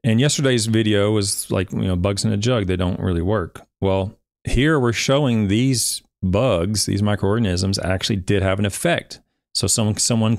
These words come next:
one could ask, "Well, Travis, how do you know?" You can't just say bugs in a jug don't work. You, you know, that's true. I can't just say bugs in a jug don't work. What I'm saying is that study yesterday of those bugs in that jug didn't work.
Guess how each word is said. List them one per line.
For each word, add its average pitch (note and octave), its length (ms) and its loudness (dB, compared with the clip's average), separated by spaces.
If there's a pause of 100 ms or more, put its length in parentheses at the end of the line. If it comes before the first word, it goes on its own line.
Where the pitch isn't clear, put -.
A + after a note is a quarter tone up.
one G#2+ 220 0
could G2+ 120 0
ask, G#2+ 320 0
"Well, G#2 100 -2
Travis, B2 440 -2 (840)
how A#2+ 120 4
do C3 80 2
you C3 80 2
know?" A#2 300 2
You G#2 180 0
can't A#2+ 200 -2
just G#2 100 0
say A2+ 80 0
bugs G#2 300 0
in G#2 80 0
a G2 60 0
jug F#2+ 360 0
don't F#2 180 0
work. G#2+ 360 -2 (1400)
You, A2+ 240 0 (200)
you A#2 60 0
know, F#2 140 0
that's G#2 220 -2
true. A#2 200 0
I D#2+ 60 -2
can't - 200 -2
just - 140 0
say F2+ 120 -2
bugs E2 260 -2
in D#2+ 40 0
a D#2+ 60 -2
jug E2 220 -2
don't D#2+ 140 -2
work. E2 200 -4
What G2 120 0
I'm F#2+ 120 0
saying F#2+ 280 0
is F2 160 0
that F#2+ 240 0
study F2+ 260 0
yesterday F2+ 600 0 (280)
of F2 180 -2
those G#2+ 340 2
bugs E2 400 -2
in E2 120 0
that E2 200 -2
jug D#2+ 320 -2
didn't E2+ 380 -2
work. D#2+ 320 -4